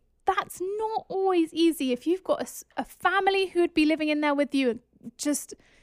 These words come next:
for ease of having peace of life, they can't, um, they can't stomach living there with you. I get it.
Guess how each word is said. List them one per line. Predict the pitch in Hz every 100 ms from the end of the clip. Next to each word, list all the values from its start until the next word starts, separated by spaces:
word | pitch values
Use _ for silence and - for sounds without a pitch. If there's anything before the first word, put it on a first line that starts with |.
| _ _ -
for | - - 285 254 - - _ -
ease | 311 415 392 330
of | 269 240
having | 285 285 254
peace | - 339 339 262
of | 226
life, | 269 330 349 254 -
they | - 262
can't, | - - - 294 320 339 311 277 - _ _ _ _
um, | - 262 254 254 254 269 _ _ _ _ _ _ _ _ _ _ -
they | 294 294
can't | - 330 330 - 294 269 247 - _ _ -
stomach | - 311 320 294 254
living | 311 277 285
there | 285 262
with | 285 277
you. | 262 -
I | 262 -
get | 285 269 -
it. | 226 -